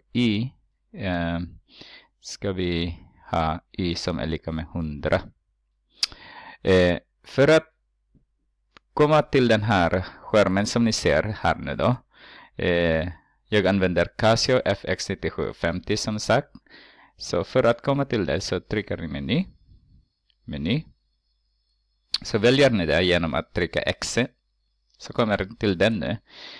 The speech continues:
Eh, jag ska ta exit så att vi, ni ser det. Ni kan välja antingen att trycka delete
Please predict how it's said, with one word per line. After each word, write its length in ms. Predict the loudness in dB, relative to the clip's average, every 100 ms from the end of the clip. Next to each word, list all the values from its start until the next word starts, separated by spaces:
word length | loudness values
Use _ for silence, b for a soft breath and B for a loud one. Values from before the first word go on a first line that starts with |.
| B B
Eh, 460 | -6 -2 -2 -4 -8 -12
jag 160 | -10 -6
ska 140 | -4
ta 100 | -4
exit 520 | -4 -4 -4 -4 -6
så 160 | -6 -6
att 180 | -6 -4
vi, 340 | -4 -4 -6 B B B B
ni 120 | -8 -4
ser 220 | 0 -2
det. 240 | -2 -6 -8 B B B B B B _ -4
Ni 180 | -2
kan 360 | -2 0 0 4
välja 280 | 2 2 0
antingen 580 | -2 -2 -2 -2 -4 -6
att 160 | -10 -10 _ _ _ _
trycka 380 | -4 -2 0 0
delete 460 | 2 2 4 2